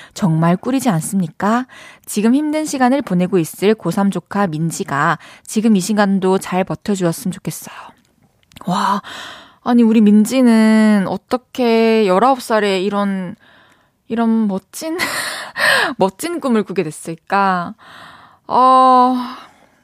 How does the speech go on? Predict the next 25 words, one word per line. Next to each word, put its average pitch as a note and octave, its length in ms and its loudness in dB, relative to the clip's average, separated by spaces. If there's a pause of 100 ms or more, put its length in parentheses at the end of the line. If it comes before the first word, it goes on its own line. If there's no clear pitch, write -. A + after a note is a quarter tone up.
(140)
그쵸, - 260 -8
이게 A3+ 380 2
사실 A3+ 400 -2 (1040)
돈이 A#3 200 2
많으면 G#3+ 800 0
좋고 A3+ 720 -2
또 A#3 100 -2
인간관계가 A3 760 0
복잡해지면 G3+ 640 -6
또 G#3 60 -6
힘드니까 F3+ 1040 0
이런 F#3 500 -4
또 - 100 -16 (100)
꿈을 G3+ 320 -6
가진 G3+ 320 -8
것 G3 80 -4
같은데, G3+ 800 -2 (720)
그러나 B3+ 920 0 (500)
또 G#3+ 280 -8
사회에 C4 440 -6
나오면은 F#3+ 1000 -2
좋은 C4+ 340 -8
사람들도 D4 520 -4
너무 G#3+ 200 -2
많고요. A3+ 760 0